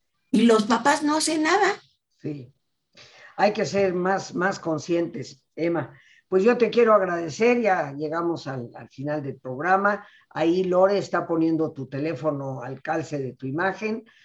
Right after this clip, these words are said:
Speaker 2: para que las personas tomen nota de ello, las personas que deseen contactar, es especialista.
Speaker 1: Con mucho gusto.
Speaker 2: Y, y yo te quiero dar las gracias por haber participado en el programa.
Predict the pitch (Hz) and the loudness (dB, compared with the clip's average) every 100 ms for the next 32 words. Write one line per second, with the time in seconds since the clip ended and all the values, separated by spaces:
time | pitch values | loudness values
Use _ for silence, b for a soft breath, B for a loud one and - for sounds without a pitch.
0 | b b 147 147 139 - 143 139 139 143 | b b -2 -2 -2 -6 -8 -6 -6 -8
1 | - 135 156 165 156 - 151 151 139 143 | -8 -6 -4 -2 -4 -4 -4 -2 -4 -4
2 | 151 143 131 127 160 175 180 208 208 b | -4 -6 -6 -4 -2 0 0 0 -2 b
3 | b _ 131 135 147 - 156 156 127 127 | b _ -12 -8 -8 -6 -4 -4 -6 -8
4 | 123 123 147 139 127 120 117 - 160 180 | -8 -6 -8 -8 -10 -12 -14 -4 -2 0
5 | 185 117 110 - 120 - 208 202 220 233 | -2 -6 -12 -14 -12 0 6 6 6 4
6 | 196 202 - - - _ _ _ - 160 | 4 2 0 -2 -4 _ _ _ -4 0
7 | 156 151 156 160 156 185 185 160 185 185 | 0 0 -2 -4 2 2 2 -2 0 2
8 | 175 170 165 165 143 175 185 196 175 - | 2 0 0 -2 -2 0 0 2 -2 0
9 | 196 190 160 165 151 139 - 131 - 156 | 0 2 2 -2 -2 -6 -8 -18 2 4
10 | 151 143 127 139 135 151 175 185 175 170 | 4 2 -8 -10 -4 -2 0 0 -2 -4